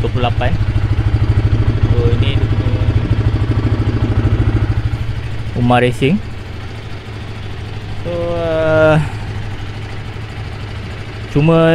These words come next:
ini dia macam dia bengkok sikit. Aku tag-tagkan lagi. Punya joint, ah, apa? Dia punya untuk belah-belah tengah dia. So, dia macam dia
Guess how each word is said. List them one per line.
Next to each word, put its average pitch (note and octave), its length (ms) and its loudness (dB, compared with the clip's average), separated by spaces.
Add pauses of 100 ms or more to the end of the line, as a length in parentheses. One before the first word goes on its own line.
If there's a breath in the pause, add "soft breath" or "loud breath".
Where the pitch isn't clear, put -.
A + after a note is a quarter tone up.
ini F#3+ 320 6
dia F#3 400 6
macam E3+ 400 2
dia D#3+ 80 2
bengkok D#3+ 400 4
sikit. - 240 0
Aku C3 240 0
tag-tagkan C#3 480 0
lagi. B2 240 -2 (640)
Punya C3 560 2
joint, C3+ 320 0
ah, A#2 240 0
apa? F3+ 160 -2 (400)
Dia B2 80 -2
punya C3 340 -2 (1300)
untuk C3 240 -4
belah-belah B2 800 2
tengah C3 320 2
dia. A#2 160 6 (720)
So, D#3+ 80 4
dia D#3 160 4
macam D3+ 240 2
dia D3+ 400 6